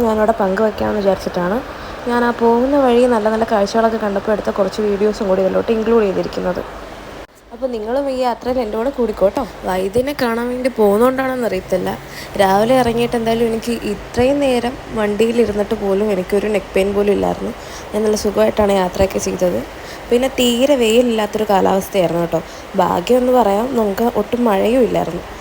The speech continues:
ദേ ഇവിടെ ഒരു പയ്യൻ കണ്ടില്ലേ, അവൻ നിന്ന് ചൂണ്ടയിട്ട് മീനൊക്കെ പിടിക്കുകയാണ്. "ഞങ്ങൾക്ക് എത്ര രൂപ, രൂപയ്ക്ക് മീൻ തരുമെന്നൊക്കെ" ചോദിച്ചപ്പോൾ ഞാൻ വിചാരിച്ചു അവൻ അഞ്ചോ പത്തോ രൂപയെന്നൊക്കെ പറയുമെന്ന്. അവൻ എന്നോട് പറഞ്ഞു, "നൂറ് രൂപയ്ക്ക് തരാമെന്ന്." എന്തായാലും നല്ല രസമുള്ളൊരു കാഴ്ചകളായിരുന്നു.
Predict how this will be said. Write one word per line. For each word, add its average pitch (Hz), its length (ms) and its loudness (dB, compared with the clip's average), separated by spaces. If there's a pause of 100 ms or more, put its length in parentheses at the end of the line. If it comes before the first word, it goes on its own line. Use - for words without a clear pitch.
(380)
ദേ 208 120 2
ഇവിടെ 196 220 4
ഒരു 220 140 2
പയ്യൻ 202 280 2 (140)
കണ്ടില്ലേ, 180 320 -2 (200)
അവൻ 190 200 0
നിന്ന് 202 140 -2 (120)
ചൂണ്ടയിട്ട് 208 520 2
മീനൊക്കെ 196 400 0
പിടിക്കുകയാണ്. 190 500 0
"ഞങ്ങൾക്ക് 185 280 0
എത്ര 226 260 0
രൂപ, 202 220 4 (180)
രൂപയ്ക്ക് 196 420 2
മീൻ 196 220 2
തരുമെന്നൊക്കെ" 196 460 2
ചോദിച്ചപ്പോൾ 196 380 -2 (480)
ഞാൻ 202 180 4
വിചാരിച്ചു 233 360 2
അവൻ 220 180 2
അഞ്ചോ 208 280 2
പത്തോ 226 260 4
രൂപയെന്നൊക്കെ 220 460 2
പറയുമെന്ന്. 190 460 2
അവൻ 202 160 2
എന്നോട് 208 260 0
പറഞ്ഞു, 214 300 0
"നൂറ് 202 260 0
രൂപയ്ക്ക് 196 360 0
തരാമെന്ന്." 185 300 -2 (680)
എന്തായാലും 190 480 0
നല്ല 190 120 2 (100)
രസമുള്ളൊരു 208 560 0
കാഴ്ചകളായിരുന്നു. 196 720 0